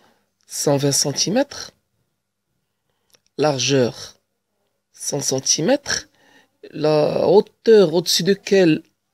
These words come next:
au-dessus de la palette, c'est cent dix centimètres, y compris la palette. Et en fin de compte, la hauteur de la palette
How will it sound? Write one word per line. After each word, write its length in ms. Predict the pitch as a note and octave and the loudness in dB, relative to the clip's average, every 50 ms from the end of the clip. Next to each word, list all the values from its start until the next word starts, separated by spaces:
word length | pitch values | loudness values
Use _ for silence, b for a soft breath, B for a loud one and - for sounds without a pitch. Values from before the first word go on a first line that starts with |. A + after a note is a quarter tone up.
| - - - | -16 -10 -8
au-dessus 380 | F3+ F3+ E3+ - - - G#3 | -6 -6 -6 -4 -4 -4 -2
de 100 | E3+ E3 | 0 2
la 80 | F#3 F3+ | 2 2
palette, 580 | F3 - G3 F#3+ F3+ F3 D#3 - - - - - B B B B B B B B B B B B B B B | 2 2 2 4 4 4 2 0 -4 -10 -10 -10 B B B B B B B B B B B B B B B
c'est 320 | - - - - F3 E3 | -10 -6 -2 -2 0 0
cent 260 | D3+ - - - G#3 | 0 0 0 2 2
dix 160 | G3 D#3+ F#3 - | 2 2 2 0
centimètres, 640 | - - G3 F3+ - - F3+ F#3 E3 - - - | 0 0 0 0 0 0 0 0 -2 -4 -4 -8
y 60 | F#3 | -6
compris 380 | - - F3 D#3+ - - - D#3+ | -4 -4 -6 -4 -4 -4 -4 -2
la 120 | C#3+ C3 | -2 -2
palette. 560 | - - D3 D3+ G#3 C4+ C#4+ _ - - - b b b b b b | -2 -2 -4 -2 -2 -2 -2 _ -10 -20 -20 b b b b b b
Et 60 | F3+ | -8
en 40 | F3+ | -8
fin 220 | E3+ - - F#3+ | -6 -2 0 0
de 120 | F3 E3 - | 0 -2 -4
compte, 280 | - A#3+ A#3 A3 - | -4 -4 -4 -4 -2
la 100 | - E3 | -2 -2
hauteur 340 | E3 E3+ - - E3 D3+ C#3 | -2 -2 -2 0 0 0 0
de 60 | C3+ | 0
la 100 | C3+ C#3+ | -2 -4
palette 560 | - - - C#3 E3+ G3+ - - - - - | -4 -4 -6 -4 -2 -2 -4 -6 -8 -20 -20